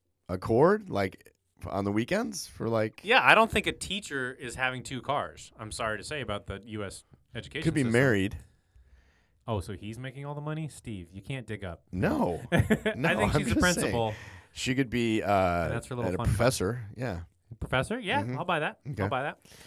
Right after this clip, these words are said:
Speaker 1: Uh,
Speaker 2: You read adver-, all the advertisements.
Speaker 1: Yes.
Speaker 2: Does the car live up to it? Yes, they're very sensible advertisements.
Speaker 1: Yeah. Very
Speaker 2: Yeah.
Speaker 1: sensible.
Speaker 2: All right.
Speaker 1: Very straightforward.
Speaker 2: Moving on.
Speaker 1: Yeah.
Speaker 2: Uh, what's the complaints about your car? What do you wish was different?
Speaker 1: Uh,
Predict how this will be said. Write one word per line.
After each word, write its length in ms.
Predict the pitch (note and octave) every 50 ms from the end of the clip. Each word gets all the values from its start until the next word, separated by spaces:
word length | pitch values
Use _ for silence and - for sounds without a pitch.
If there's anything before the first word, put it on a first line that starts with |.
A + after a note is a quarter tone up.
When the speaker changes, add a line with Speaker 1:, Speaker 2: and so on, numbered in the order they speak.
| - - - - _ _ - F2
Speaker 1:
Uh, 400 | F2+ F2 F2 F2 F2 F2 E2+ E2+
Speaker 2:
You 80 | G3 A3+
read 160 | A#3+ A#3+ A3+
adver-, 320 | G#3+ G3+ F#3+ F3 E3 F3+ - -
all 180 | D#3 D3 D#3
the 180 | D3 D3 C#3 C#3
advertisements. 680 | C3+ B2+ A#2+ A#2 A#2 A#2+ A2 G#2+ G#2 A2+ A#2 D#3 E3
Speaker 1:
Yes. 500 | G2 G#2 G#2 F2+ - - - - - - _ _ _ _ _ _ _ _ _ _ _ _ -
Speaker 2:
Does 240 | C3 C3 C#3 C3+ C3
the 80 | C#3
car 220 | - C#3+ C3+ C3 B2
live 160 | B2 A#2 A#2
up 140 | A2+ A2+ -
to 120 | G#2+ F#2
it? 140 | E2+ - _ _ _ _ _ -
Yes, 260 | B2 G#2 F#2+ - -
they're 140 | - G#2+ G2
very 180 | G#2 G2+ F#2
sensible 320 | - G#2+ F#2+ - - G2 F#2
advertisements. 560 | F2 - - - E2+ E2 - - - - - - -
Speaker 1:
Yeah. 180 | D#3 E3 C3 G2+ - _ _ - _ _ _ -
Very 80 | B2 B2 A#2
Speaker 2:
Yeah. 20 |
Speaker 1:
sensible. 420 | C3 A#2+ A2 A2 A2+ A#2 A2+ G#2 - _ _ _ -
Speaker 2:
All 80 | F3+ F3
right. 60 | A2+
Speaker 1:
Very 120 | A2+ A#2
straightforward. 540 | A2 - A#2 A2 - A2+ A2 G#2+ G2+ G2+ G2 - _ _
Speaker 2:
Moving 220 | - D3 D3+ C#3+ C3+
on. 140 | C3 C3 - _ _ _ -
Speaker 1:
Yeah. 200 | F2 E2+ - - - _ - _ -
Speaker 2:
Uh, 260 | C#3+ C#3+ D3 D3 C#3+
what's 240 | C#3+ D#3 E3+ E3 -
the 80 | - D#3+
complaints 420 | - D#3 - - D#3+ D#3 D3+ - C#3
about 180 | B2+ B2 C3
your 100 | B2 G#2+
car? 300 | - - G#2+ G2+ G#2 F#2+ - -
What 120 | A#2+ C3
do 40 | C3
you 60 | B2+
wish 180 | C3+ C3 - -
was 100 | A#2 -
different? 300 | - A2 - - G2+ - _ _ _ - - - - _ _ _ - _ _ - - _ _ _ _ _ _ _ _ - _ _ _ _ -
Speaker 1:
Uh, 500 | A#2 A#2 A#2+ A#2 A#2+ A#2+ A#2 A#2 A2+ G2+